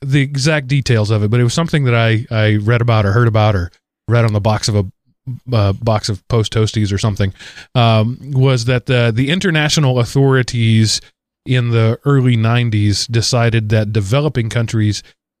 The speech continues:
weren't bound by, um, um, copyright and, and, uh, copyright's not the word. What's the word? Patent,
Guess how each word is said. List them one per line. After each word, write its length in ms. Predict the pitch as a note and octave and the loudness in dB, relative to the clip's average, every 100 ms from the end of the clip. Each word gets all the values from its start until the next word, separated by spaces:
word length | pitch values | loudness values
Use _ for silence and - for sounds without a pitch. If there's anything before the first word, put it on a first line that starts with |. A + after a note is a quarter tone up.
| _ - | _ -10
weren't 580 | A2 A2+ C#3+ C#3 C#3 A#2 | -4 0 0 0 -6 -2
bound 500 | B2 B2+ C3 A#2 G2+ | 0 2 0 -2 0
by, 720 | A2+ A2+ A2 G#2+ G#2 G2 - | 2 4 4 4 2 0 -4
um, 600 | A#2 G#2 G2 G2 F#2 F#2 - _ _ _ _ _ - | -4 0 2 2 0 -6 -14 _ _ _ _ _ -4
um, 540 | F#2+ F#2 F#2 F2+ F2 _ _ _ _ - | -2 0 -2 -4 -10 _ _ _ _ -8
copyright 840 | D3 C#3 C3 A2+ A2 A2+ - - - _ | -4 0 2 4 2 0 -4 -10 -16 _
and, 420 | A2+ G#2+ G2+ G#2+ | -2 0 0 -2
and, 500 | A2+ G#2+ G2+ G2+ A2+ - | -2 -2 0 -2 -4 -2
uh, 320 | G2+ G2 G2 G2 _ _ _ _ - | 0 2 0 -4 _ _ _ _ -14
copyright's 460 | - A2 G#2 G2 - | -6 -2 0 -2 -2
not 120 | G2+ | -4
the 80 | G2+ | -2
word. 160 | F#2+ | -2
What's 160 | F#2+ G2+ | -2 -2
the 100 | A2+ | -2
word? 280 | G#2 G2+ F#2+ | 0 -2 -2
Patent, 440 | D#3 C#3 A#2 - | -4 -4 -8 -12